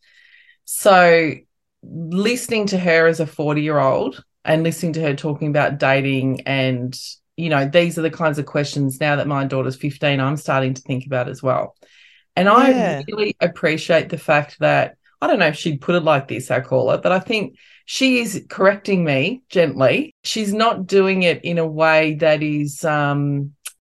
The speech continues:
Speaker 1: ah, how could I, well,
Speaker 2: She's
Speaker 1: she's
Speaker 2: not
Speaker 1: doing it in a way that is, like, kind and
Speaker 2: Mm.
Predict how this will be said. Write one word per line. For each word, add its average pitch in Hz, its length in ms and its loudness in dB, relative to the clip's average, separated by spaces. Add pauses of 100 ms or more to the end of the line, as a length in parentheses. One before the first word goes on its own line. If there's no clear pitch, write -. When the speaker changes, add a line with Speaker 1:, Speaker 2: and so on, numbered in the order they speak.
(160)
Speaker 1:
ah, 175 920 -2
how 196 220 0
could 196 140 -2
I, 180 80 4
well, 185 160 -6
Speaker 2:
She's 320 160 -4
Speaker 1:
she's - 60 -4
Speaker 2:
not - 120 -12
Speaker 1:
doing 262 240 4
it 262 160 4
in 208 100 -2
a 202 80 0
way 180 300 0
that 170 160 -2
is, 151 340 -4
like, 160 240 0
kind 170 560 -2 (720)
and 160 420 2
Speaker 2:
Mm. 127 300 -6